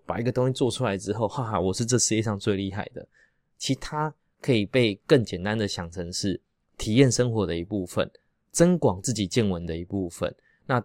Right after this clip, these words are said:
当然最终我们也希望这个创业可以为我们带来好的成果，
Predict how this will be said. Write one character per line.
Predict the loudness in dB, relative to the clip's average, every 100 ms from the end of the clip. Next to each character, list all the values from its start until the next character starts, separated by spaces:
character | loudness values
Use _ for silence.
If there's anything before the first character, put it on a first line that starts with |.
| _
当 | -2 0
然 | -2
最 | 0 0
终 | 0 -4 -4
我 | -2
们 | 0
也 | 2 0
希 | 0 0 2
望 | 2 0 _
这 | -2 2
个 | 2
创 | 2 0
业 | 2
可 | 2
以 |
为 | 4 4
我 | 4
们 | 0
带 | -2
来 | -2
好 | -4 -6
的 | -8
成 | -8 -10
果， | -8 -10